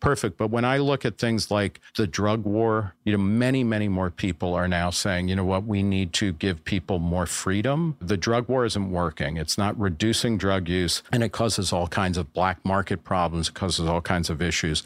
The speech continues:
You know, we're, we're in the midst of the beginning of the end of the drug war. That's fantastic. I think people are more anti-war,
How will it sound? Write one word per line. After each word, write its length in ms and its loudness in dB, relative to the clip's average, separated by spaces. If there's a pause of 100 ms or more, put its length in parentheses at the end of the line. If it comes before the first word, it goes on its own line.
(120)
You 160 2
know, 60 0
we're, 240 0
we're 260 2
in 100 2
the 60 0
midst 520 0
of 200 -2
the 100 -2
beginning 560 -2
of 200 -4
the 200 -2
end 560 -2 (140)
of 160 -2
the 80 -2
drug 340 0
war. 220 -2
That's 240 0
fantastic. 800 -2 (120)
I 80 2
think 160 0
people 300 -2
are 100 2
more 260 0
anti-war, 920 0